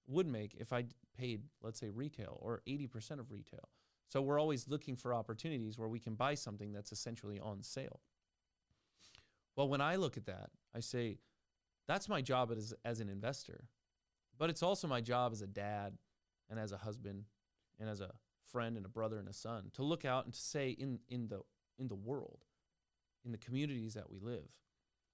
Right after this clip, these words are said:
where am I best, where should I best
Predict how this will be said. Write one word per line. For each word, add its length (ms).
where 180
am 120
I 80
best, 340
where 200
should 180
I 80
best 260